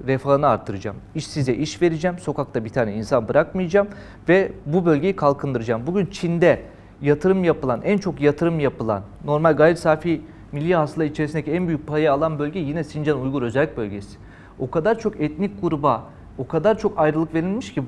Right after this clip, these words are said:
Türkiye'de bu, bu kadar çok verseniz hakikaten ayrılıkçı hareketler körüklenebilir diye korkarsınız. Bakın korkmadan vermişler.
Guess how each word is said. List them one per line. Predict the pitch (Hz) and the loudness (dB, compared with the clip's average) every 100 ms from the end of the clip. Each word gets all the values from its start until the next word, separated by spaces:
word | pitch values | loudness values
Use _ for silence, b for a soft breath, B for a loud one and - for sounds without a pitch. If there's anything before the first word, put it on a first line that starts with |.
| - | -4
Türkiye'de | 202 - 185 151 | -6 0 2 2
bu, | 147 139 | -2 -8
bu | 147 | -2
kadar | 214 170 147 | 2 4 4
çok | - 117 | 2 -2
verseniz | 127 135 135 156 226 170 | 4 2 2 -4 -4 -2
hakikaten | 165 214 202 156 196 - | -2 -2 0 0 0 0
ayrılıkçı | - 139 151 151 185 | 2 4 2 -2 -2
hareketler | 165 165 156 - - | -2 -4 -4 -4 -4
körüklenebilir | 147 143 156 156 160 170 170 | -4 -6 -2 -2 0 -2 -2
diye | 151 | -2
korkarsınız. | 131 131 127 160 156 - 104 - | -2 -2 -2 0 0 -2 -12 -10
Bakın | 117 - | -12 -10
korkmadan | 131 196 202 180 123 110 107 | -4 0 0 0 0 0 -2
vermişler. | 101 98 - - | -4 -6 -14 -16